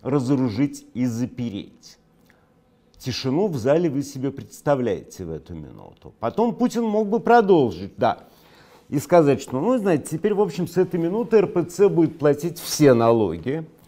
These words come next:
Росгвардия распущена,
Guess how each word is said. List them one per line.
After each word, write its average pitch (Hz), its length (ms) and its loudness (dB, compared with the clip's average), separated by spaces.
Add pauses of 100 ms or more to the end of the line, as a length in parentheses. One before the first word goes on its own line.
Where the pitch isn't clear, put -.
(320)
Росгвардия 160 920 6
распущена, 117 1040 -4